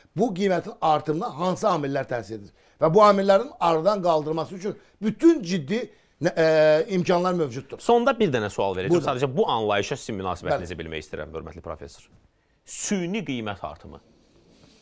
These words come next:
Speaker 2: Hə, bax, indikini də qiymətləndirək. Bundan əvvəl də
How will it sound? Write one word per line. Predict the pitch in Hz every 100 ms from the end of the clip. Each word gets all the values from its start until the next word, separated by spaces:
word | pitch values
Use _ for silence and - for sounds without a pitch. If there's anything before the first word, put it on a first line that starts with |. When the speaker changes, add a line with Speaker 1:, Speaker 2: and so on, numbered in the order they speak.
| _ _ _ _ _ _
Speaker 2:
Hə, | 202
bax, | - - 233
indikini | 208 170 - 156
də | 123
qiymətləndirək. | 95 107 92 - 90 85 85 82
Bundan | 156 151 113
əvvəl | 98
də | 92